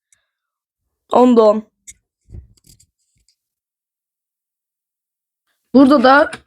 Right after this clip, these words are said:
çubukları var. Ama ben çubuklu yemeği hiç beceremediğim için. Sesin zaten çok iyi geldiğini biliyorum. Mi-, mikrofon çok iyi.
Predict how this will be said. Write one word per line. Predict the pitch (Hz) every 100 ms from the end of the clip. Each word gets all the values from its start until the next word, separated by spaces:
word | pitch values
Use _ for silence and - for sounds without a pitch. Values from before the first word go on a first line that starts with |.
| _
çubukları | - 233 247 262 269 254
var. | 214 214 - - _ _ _ _ _ _ _ _ _ _ _ _ _ _ _ -
Ama | 226
ben | 247 247
çubuklu | 240 247 254 269
yemeği | 262 262
hiç | 269 285
beceremediğim | 254 226 240 254 262 208 202 190
için. | - - - - _ _ _ _ - _ _ _ _ _ _ _ _ _
Sesin | 262 302
zaten | 302 311 320
çok | 311 302
iyi | 302
geldiğini | 277 294 277 285 277
biliyorum. | 277 285 262 262
Mi-, | 269
mikrofon | 269 247 285 277 277
çok | 254 269 -
iyi. | 466 247